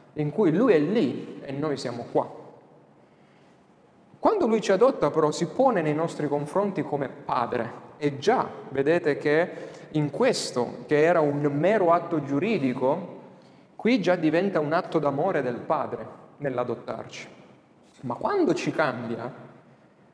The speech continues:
Egli mostra, si mostra come, passiatemi il termine, come dottore, come colui che cura i nostri mali, come colui che con il suo amore divino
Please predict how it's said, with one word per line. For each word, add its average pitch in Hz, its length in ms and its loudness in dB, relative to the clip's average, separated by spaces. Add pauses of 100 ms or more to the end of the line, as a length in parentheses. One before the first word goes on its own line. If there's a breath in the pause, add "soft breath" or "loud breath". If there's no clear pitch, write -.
(500)
Egli 220 320 2
mostra, 160 580 2
si 147 140 -2
mostra 185 380 0
come, 170 360 0 (540)
passiatemi 147 640 -2
il 127 140 -4
termine, 127 440 0
come 143 400 -2
dottore, 131 880 -2
come 175 240 -2
colui 175 300 2
che - 240 -4
cura 277 500 2 (100)
i 131 80 -8
nostri 135 460 -6
mali, 120 420 -8 (560 loud breath)
come 190 200 0
colui 214 340 6
che 180 120 0
con 190 160 2
il 190 120 4
suo 190 220 0
amore 196 420 4
divino 151 840 0